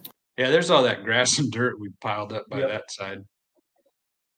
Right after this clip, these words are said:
Speaker 2: This was
Speaker 1: Um,
Speaker 2: the Friday night crowd. The Saturday night crowd was twice as big, so that was great to see.
Speaker 1: Yeah.
Speaker 2: And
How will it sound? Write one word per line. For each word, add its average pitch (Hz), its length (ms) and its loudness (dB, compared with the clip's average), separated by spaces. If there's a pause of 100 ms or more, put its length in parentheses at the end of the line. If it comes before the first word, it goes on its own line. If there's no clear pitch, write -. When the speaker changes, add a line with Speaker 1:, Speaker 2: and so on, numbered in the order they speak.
(480)
Speaker 2:
This 180 180 -2
was 185 80 -2
Speaker 1:
Um, 151 40 -6
Speaker 2:
the 165 80 -4
Friday 165 340 6
night 139 260 -4
crowd. 135 400 0
The 120 60 -18
Saturday 160 260 4
night 147 140 -4
crowd 139 240 2
was 127 100 -10
twice 139 320 0
as - 120 -20
big, 127 260 -6
so 127 120 -16
that 131 140 -6
was 123 120 -14
great 127 360 -6
to 123 80 -14
see. 127 300 -14
Speaker 1:
Yeah. 107 260 -6
Speaker 2:
And 120 160 -12